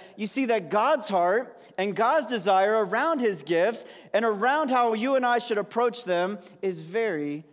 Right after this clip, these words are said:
different. In fact, in our passage today, we're gonna see that God's heart, that God's longing is that we be both informed and desirous of the gifts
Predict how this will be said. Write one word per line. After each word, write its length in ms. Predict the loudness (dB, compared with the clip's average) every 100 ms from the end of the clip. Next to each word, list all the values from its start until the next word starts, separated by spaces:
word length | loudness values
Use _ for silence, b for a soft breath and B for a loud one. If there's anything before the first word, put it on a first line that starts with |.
| _ -10
different. 520 | -10 -8 -12 -12 -14 -20 _ _ _ _ _ _ _ _ _ _ b b -18
In 80 | -4
fact, 240 | -2 -2
in 60 | -2
our 120 | -4
passage 460 | 0 0 0 -4 -8
today, 340 | -4 0 0
we're 80 | 0
gonna 140 | -4
see 220 | -6 -4
that 180 | -2 -2
God's 340 | 0 0 0 -2
heart, 500 | -2 0 -2 -4 -12 b b b b b _
that 220 | -6 -2
God's 360 | 0 2 0 -4
longing 640 | -2 0 2 0 -2 -2
is 140 | -2
that 160 | 0 0
we 160 | 0
be 240 | -2 -2 -2
both 340 | -2 -2 -4 -4
informed 920 | -2 -2 -6 -6 -2 0 -2 -4 -10 -20 b b b _
and 340 | -4 -2 -2 -4
desirous 1040 | -8 -8 -6 -2 0 0 -2 -4 -8 -8 -2
of 260 | -2 -4
the 80 | -10
gifts 560 | -4 -4 -4 -8 -14